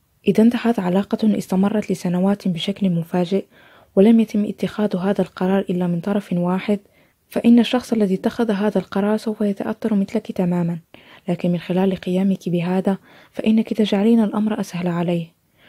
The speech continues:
نظرًا لأنك تعترضين بشدة على هذا القرار، فلن تتاح للطرف الآخر الفرصة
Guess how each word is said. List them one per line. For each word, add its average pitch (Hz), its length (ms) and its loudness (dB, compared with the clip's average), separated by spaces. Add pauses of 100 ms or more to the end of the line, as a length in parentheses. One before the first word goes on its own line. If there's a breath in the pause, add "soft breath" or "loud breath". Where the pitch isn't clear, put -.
(120 soft breath)
نظرًا 185 280 4
لأنك 196 480 2
تعترضين 190 640 0
بشدة 190 420 0
على 180 280 0
هذا 180 280 0
القرار، 180 500 -4 (400 loud breath)
فلن 180 240 2
تتاح 185 380 0
للطرف 190 380 0
الآخر 196 480 -2 (520 soft breath)
الفرصة 240 360 -2